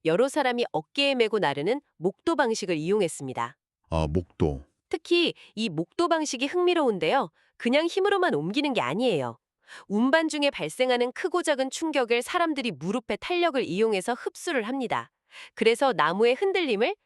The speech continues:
Speaker 1: 최소화하는 장점이 있었어요.
Speaker 2: 아, 목도꾼들이 다 함께 구령을 외치는 게 힘을 모으는 신호이기도 하지만 동시에 모두의 보폭과 리듬을 맞춰서 충격을 분산시키는 역할도 했겠군요.
Speaker 1: 정확합니다.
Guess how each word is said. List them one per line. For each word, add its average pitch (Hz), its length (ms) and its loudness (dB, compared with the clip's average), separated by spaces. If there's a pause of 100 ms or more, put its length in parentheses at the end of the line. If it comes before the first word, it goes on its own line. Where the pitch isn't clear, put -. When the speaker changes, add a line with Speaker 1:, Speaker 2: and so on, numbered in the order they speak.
(120)
Speaker 1:
최소화하는 339 580 2
장점이 160 460 -2
있었어요. 135 580 -8 (440)
Speaker 2:
아, 82 340 0 (260)
목도꾼들이 117 880 2 (200)
다 101 200 2
함께 127 280 4
구령을 110 480 4
외치는 90 380 2
게 95 180 2 (240)
힘을 175 360 4
모으는 107 380 4
신호이기도 127 560 2
하지만 92 580 0 (360)
동시에 156 460 6
모두의 123 480 4
보폭과 156 540 0
리듬을 120 380 4
맞춰서 101 560 0 (220)
충격을 180 520 4
분산시키는 120 760 2
역할도 101 320 0
했겠군요. 90 680 -2 (120)
Speaker 1:
정확합니다. 175 880 -2